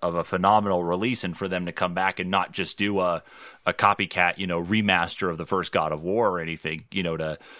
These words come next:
to offer new life to the series, it, it kind of, it,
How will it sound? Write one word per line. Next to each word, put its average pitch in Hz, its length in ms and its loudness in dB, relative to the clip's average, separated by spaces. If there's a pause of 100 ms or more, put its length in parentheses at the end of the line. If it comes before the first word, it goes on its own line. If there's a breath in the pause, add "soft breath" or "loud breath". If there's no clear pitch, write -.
(160 loud breath)
to - 120 -2
offer 90 380 0
new 98 440 0
life 82 500 -2 (140)
to 95 100 0
the 82 100 -6
series, 98 500 -2 (540 loud breath)
it, 127 240 6 (1600 soft breath)
it 135 220 4
kind 165 320 4
of, 139 160 -2
it, 131 200 2